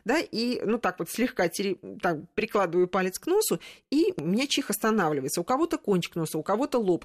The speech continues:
Это тоже не всегда уместно взять и, знаете, посреди разговора начать массировать какую-то или нажимать на какую-то точку. Но это лучше, чем громко-громко чихать. Напоминаю, у каждого из нас может быть такой волшебный секретик. И ещё нюанс. Вот с точки зрения здравого смысла. Иногда чих, он бывает такой, знаете, чуть-,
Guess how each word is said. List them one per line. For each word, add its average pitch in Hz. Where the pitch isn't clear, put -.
Это 214
тоже 311
не 220
всегда 185
уместно 190
взять 254
и, 175
знаете, 233
посреди 180
разговора 202
начать 202
массировать 175
какую-то 170
или 170
нажимать 180
на 180
какую-то 185
точку. -
Но 185
это 208
лучше, 233
чем 180
громко-громко 190
чихать. -
Напоминаю, 226
у -
каждого 208
из 220
нас 330
может 170
быть 147
такой 269
волшебный 190
секретик. 156
И 220
ещё 240
нюанс. 156
Вот 185
с -
точки 226
зрения 214
здравого 196
смысла. 165
Иногда 208
чих, -
он 208
бывает 208
такой, 175
знаете, 202
чуть-, -